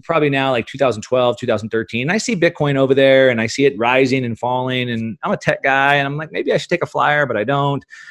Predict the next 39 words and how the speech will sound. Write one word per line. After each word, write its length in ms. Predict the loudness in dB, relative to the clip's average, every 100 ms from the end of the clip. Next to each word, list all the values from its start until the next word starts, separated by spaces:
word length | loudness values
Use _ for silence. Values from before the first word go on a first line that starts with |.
| -20 -20 _
Well, 380 | 6 6 6 2
I 100 | 4
was 140 | 4 4
following 500 | 2 4 4 4 4
a 160 | 2
Sovereign 540 | 0 0 2 2 2 -2
Man, 440 | -2 -4 -8 -12 -10
uh, 100 | -10
Simon 420 | -4 -2 -2 -4
Black. 360 | -4 -4 -4 -10 _ _ _
And, 260 | -8 -6 -6
uh, 220 | -6 -8 -10
he's 140 | -6 -2
all 120 | 0
about 180 | 0 0
being 180 | -2 -2
a 60 |
sovereign 680 | -6 -6 -2 -2 -2 -6 -6
man. 400 | -6 -6 -10 -10
So 140 | -4
his 160 | -4 0
newsletter 480 | 0 2 0 0 0
is 80 |
all 140 | -2 -2
about, 260 | -2 -4
like, 180 | -6 -8
getting 160 | -10 -10
passports 540 | -8 -8 -8 -10 -8
in 60 | -8
multiple 320 | -8 -10 -12
countries, 580 | -8 -6 -4 -2 -2 -4
getting 220 | -8 -6
bank 180 | -4 -6
accounts 320 | -6 -8 -6
in 80 | -6
multiple 280 | -6 -8 -12
countries. 520 | -10 -8 -6 -6 -8
And, 140 | -8
like, 160 | -6